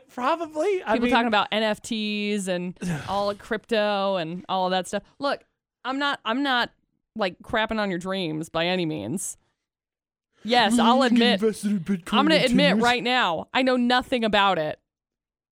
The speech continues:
Speaker 2: I don't wanna be explained to about it. Like,
Speaker 1: Same.
Speaker 2: you don't wanna be explained to about Taylor Swift's versions of her new music or makeup or all of the things I'm interested in or astrology. Like, <laughs>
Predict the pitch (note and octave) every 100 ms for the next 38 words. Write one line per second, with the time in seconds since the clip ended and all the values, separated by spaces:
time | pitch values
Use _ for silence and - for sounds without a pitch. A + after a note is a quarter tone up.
0 | - C4+ G#3 C#4 D4+ C4 C#4 C#4+ B3 B3
1 | A#3+ - C4 B3+ C4 - C#4 G3+ F#3 E3
2 | E3 D#3+ - - C#4 A#3 B3+ D4+ D#4+ D4
3 | C#4+ C4+ C4 C4 - C4 B3 B3+ C#4+ A#3+
4 | A#3+ A#3 A#3+ A#3 - B3+ A#3+ - A3 A#3+
5 | B3 A#3 A#3 A3+ C4+ C#4 C#4 - - A#3+
6 | C#4+ D4+ E4+ A#3+ F#3 B2+ - G#3+ A3 A3
7 | A3 - - A3+ D4 D#4 C#4+ G3 D#3 -
8 | A3+ A3+ A3 A3 - _ - B3+ D4 B3+
9 | E4 D4 D4 D4 C4 A#3 A#3+ G3 F#3+ E3+
10 | D#3+ A3+ C#4+ C#4 - D4+ D4 C4 G3+ E3+
11 | D#3 - A3+ A3+ - _